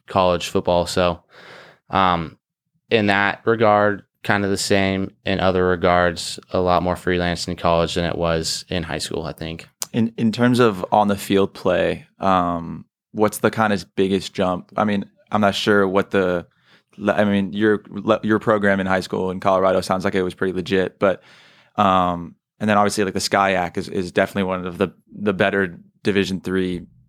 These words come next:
Speaker 2: divisions, um, or programs or conferences, whatever you may call it. Um, so what's kind of been the biggest jump up on the physical play on the field in terms of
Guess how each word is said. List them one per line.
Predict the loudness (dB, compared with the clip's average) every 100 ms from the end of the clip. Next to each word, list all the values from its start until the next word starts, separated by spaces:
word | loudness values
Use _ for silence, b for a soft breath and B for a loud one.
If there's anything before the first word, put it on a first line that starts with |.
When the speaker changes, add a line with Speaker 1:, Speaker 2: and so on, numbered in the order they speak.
| _
Speaker 2:
divisions, | -2 0 0 -4 -8 -2
um, | 2 2 2 -2 -8 -12
or | -10
programs | -2 -2 -2 -6 -10
or | -16 -18 _ -2
conferences, | 0 0 -2 -8 -10 -14 b b b b
whatever | -4 -4
you | -2
may | -4
call | 0 0 0
it. | 0
Um, | 2 4 2 -2
so | -2
what's | 0 0
kind | 0 0
of | 2
been | 2 0
the |
biggest | 0 0 0 0
jump | -2 0
up | 0
on | 0
the | 0
physical | -2 -2 0 -4
play | 0 2
on | 2
the | -2
field | -4 -2 0 -2
in |
terms | -6 -6 -4
of | -6